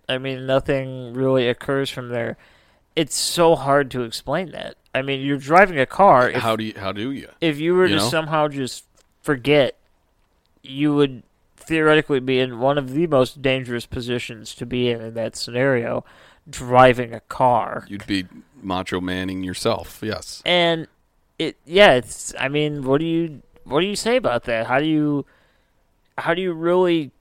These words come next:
Speaker 1: accurately tear that down and say this is what it is? It's, sure, it's subjective. Maybe, maybe it's not true at all. But to them, they truly lost two hours of time that they just could not account for.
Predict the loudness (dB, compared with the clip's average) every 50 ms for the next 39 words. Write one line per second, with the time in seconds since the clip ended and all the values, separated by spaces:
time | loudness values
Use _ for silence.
0 | _ _ _ _ _ _ _ _ _ _ _ _ _ _ 0 2 2 2 2 0
1 | 0 0 2 2 2 0 0 0 -2 -2 -4 -6 -8 _ _ -6 0 2 2 4
2 | 4 4 2 2 2 0 -2 0 -2 -2 -4 -6 -10 -12 -10 -8 -6 -4 -4 -4
3 | -4 -4 -6 -6 -6 -12 -12 -8 -6 -6 -6 -4 -4 -4 -4 -4 -6 -8 -12 -14
4 | -16 -16 -16 -16 -16 -16 -18 _ _ _ _ _ _ _ _ _ _ _ -2 2
5 | 4 4 4 4 0 -6 -10 -8 -2 2 4 4 4 4 0 -6 -4 -2 -2 -2
6 | 0 0 0 0 -2 -8 -12 -12 -8 -6 -4 -2 0 0 0 -2 -2 -4 -4 -2
7 | 0 0 0 -2 -4 -6 -4 -2 0 2 2 2 2 2 0 -2 -4 _ _ 0
8 | 2 2 2 2 0 _ _ _ _ _ _ _ _ _ _ _ _ _ _ _
9 | _ _ _ -8 -2 0 0 0 -2 -4 -2 2 4 4 4 4 2 0 -4 -6
10 | -6 -2 0 2 4 4 2 0 -2 -8 _ _ _ -18 -12 -8 -4 -2 0 2
11 | 2 2 2 4 6 8 8 8 6 2 -4 -8 -4 0 2 4 6 6 4 4
12 | 2 -4 -6 -4 -2 -2 0 0 -2 -4 -2 0 0 0 0 -2 -8 -12 -10 -10
13 | -8 -6 -4 -2 -2 -2 -4 -4 -4 -4 -4 -4 -6 -8 -12 -14 -14 -14 -14 -16